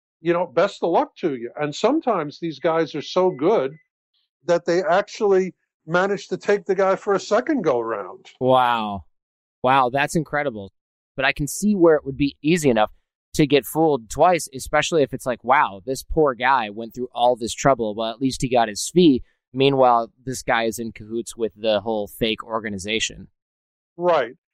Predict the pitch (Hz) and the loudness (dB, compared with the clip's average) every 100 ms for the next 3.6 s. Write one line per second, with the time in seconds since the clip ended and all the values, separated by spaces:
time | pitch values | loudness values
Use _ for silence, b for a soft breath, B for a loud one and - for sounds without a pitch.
0 | _ 165 190 277 285 - 226 185 147 135 | _ -4 -2 0 -2 0 0 2 2 2
1 | 151 214 196 190 170 160 151 147 - 127 | 2 0 0 0 2 2 0 -6 -8 -2
2 | 147 160 156 160 160 139 139 147 143 127 | -2 -2 -6 -6 -4 -2 0 0 0 -2
3 | - - 147 143 113 | -4 -2 0 0 -2